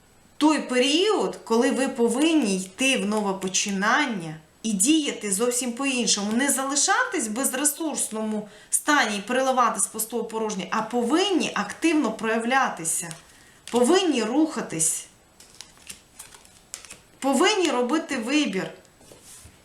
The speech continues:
задіювати досвід,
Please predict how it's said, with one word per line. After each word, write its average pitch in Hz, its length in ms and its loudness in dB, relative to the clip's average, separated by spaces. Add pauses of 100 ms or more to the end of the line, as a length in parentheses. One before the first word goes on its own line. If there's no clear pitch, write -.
(760)
задіювати 247 800 0
досвід, 233 720 -2